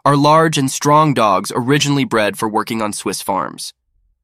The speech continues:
They are known for their friendly and affectionate nature, but they can also be a bit stubborn at times.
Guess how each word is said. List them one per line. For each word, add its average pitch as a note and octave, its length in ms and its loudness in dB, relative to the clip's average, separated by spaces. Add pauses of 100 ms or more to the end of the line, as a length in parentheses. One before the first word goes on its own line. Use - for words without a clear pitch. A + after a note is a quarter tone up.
They D#3 100 4
are E3 80 4
known E3 240 2
for D#3+ 100 -2
their C3 140 0
friendly C3 480 0
and A#2 100 0
affectionate A2+ 520 -2
nature, - 480 -6 (280)
but D3 120 -4
they D#3+ 100 4
can D#3+ 160 0
also D#3 300 2
be A#2+ 120 0
a A2+ 60 0
bit G#2+ 160 -2
stubborn A#2 380 0
at F2+ 100 -8
times. B1+ 480 -10